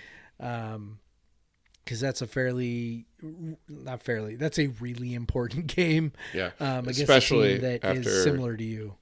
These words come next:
Speaker 2: especially with this bad loss you have on the resume.
Speaker 1: Yep.
Speaker 2: Um,
Speaker 1: Yep.
Speaker 2: so you, you meant, you said the word aberration a lot. Marcus Paul Burns asked, uh,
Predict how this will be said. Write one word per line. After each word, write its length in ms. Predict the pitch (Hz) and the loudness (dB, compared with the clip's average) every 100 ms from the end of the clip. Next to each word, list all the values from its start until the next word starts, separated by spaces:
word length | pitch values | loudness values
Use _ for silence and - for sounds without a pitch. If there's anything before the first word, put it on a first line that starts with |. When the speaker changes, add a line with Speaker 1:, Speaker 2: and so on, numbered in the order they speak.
| - | -12
Speaker 2:
especially 460 | - 117 - 110 | -2 0 2 0
with 180 | 101 98 | 0 2
this 340 | 101 90 - | 0 0 -2
bad 340 | - 104 104 92 | -2 2 2 2
loss 320 | 92 92 - | 2 2 0
you 60 | 98 | -4
have 160 | 90 90 | -2 -2
on 60 | |
the 40 | 87 | -2
resume. 440 | 90 90 92 92 | -4 -2 -2 -2
Speaker 1:
Yep. 160 | 85 - - - - - | -2 -8 -20 -20 -20 -4
Speaker 2:
Um, 320 | 101 101 98 | 2 4 2
Speaker 1:
Yep. 120 | 117 127 | 0 2
Speaker 2:
so 320 | 120 107 101 - | 6 6 4 -2
you, 160 | 110 113 | -4 -2
you 120 | - 117 | -2 -2
meant, 220 | 120 120 | -2 -2
you 80 | 113 | -4
said 160 | 113 143 | -2 2
the 60 | 135 | 4
word 100 | 127 | 6
aberration 440 | 120 113 113 120 | 6 6 4 4
a 40 | 110 | 4
lot. 400 | 107 107 104 - | 6 6 4 2
Marcus 300 | 107 104 - | 0 0 -4
Paul 200 | - 104 | -2 0
Burns 320 | 107 107 104 | 2 0 2
asked, 400 | 107 101 - - _ | 2 2 -2 -16 _
uh, 60 | - | -2